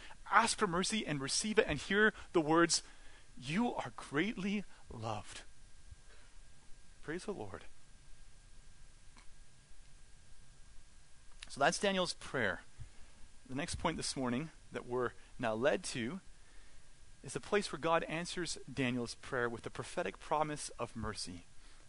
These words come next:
The mercy that God promised here in verses twenty-four to twenty-seven. But like a lot of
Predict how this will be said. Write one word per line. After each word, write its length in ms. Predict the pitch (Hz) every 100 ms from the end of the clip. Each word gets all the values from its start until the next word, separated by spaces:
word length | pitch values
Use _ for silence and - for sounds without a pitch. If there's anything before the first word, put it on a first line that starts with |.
| - - -
The 80 |
mercy 360 | 113 175 208 -
that 140 | 156 135
God 360 | 143 147 135 - -
promised 460 | - 123 101 - -
here 220 | 76 - - - -
in 60 | 117
verses 280 | 113 113 -
twenty-four 460 | - 120 120 113 107
to 60 |
twenty-seven. 600 | - 101 95 - 85 82 - - - - - - - - - - - - - - - - - - - - - - - - - - - -
But 140 | 143
like 180 | 175 190
a 40 |
lot 220 | 180 190 214
of 200 | 156